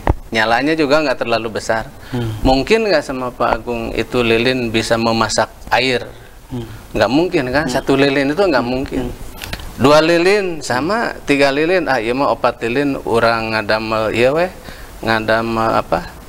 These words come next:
Speaker 1: eh, makanan sayuran. Karena ada sekarang kerja bakti. Itu lilin yang jumlahnya empat nggak bakalan bisa memasak
Speaker 2: Hmm.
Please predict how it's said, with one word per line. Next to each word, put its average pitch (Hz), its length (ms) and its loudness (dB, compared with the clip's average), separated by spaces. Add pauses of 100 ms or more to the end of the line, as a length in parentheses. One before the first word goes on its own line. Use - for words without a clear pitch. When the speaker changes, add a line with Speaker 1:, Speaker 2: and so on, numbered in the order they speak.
(360)
Speaker 1:
eh, 110 160 4
makanan 113 580 -2
sayuran. 147 680 0 (880)
Karena 110 320 0
ada 110 160 -2
sekarang 110 400 -2
kerja 107 320 0
bakti. 107 320 0 (320)
Itu 190 240 2
lilin 185 400 2
yang 160 160 2
jumlahnya 147 480 0
empat 131 240 -4
nggak 135 180 -2
bakalan 127 380 0
bisa 117 240 0
memasak 131 560 0
Speaker 2:
Hmm. 104 320 -4